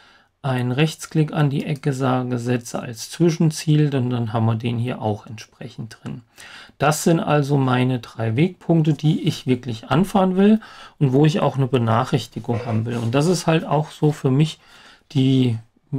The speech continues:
entscheidende Sache, wenn es jetzt darum geht, dass einem das Navi und die App oder was auch immer die Möglichkeit gibt, zwischen Wegpunkten und, äh,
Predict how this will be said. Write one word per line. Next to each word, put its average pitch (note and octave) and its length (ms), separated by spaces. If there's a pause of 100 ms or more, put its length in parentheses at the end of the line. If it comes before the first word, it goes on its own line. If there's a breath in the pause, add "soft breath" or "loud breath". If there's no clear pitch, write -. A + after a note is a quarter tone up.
entscheidende D#3 800
Sache, C#3 500
wenn B2+ 160
es - 160
jetzt B2+ 320
darum B2 400
geht, B2+ 320 (220 soft breath)
dass A#2+ 180
einem C3 160
das A#2 220
Navi F3+ 640
und G3+ 500
die C#3+ 200
App - 260
oder C3 260
was C3+ 140
auch C3+ 200
immer E3 280 (340 loud breath)
die C#3+ 80
Möglichkeit D3 720
gibt, - 240
zwischen B2+ 460
Wegpunkten C#3+ 720
und, C3 420
äh, B2+ 380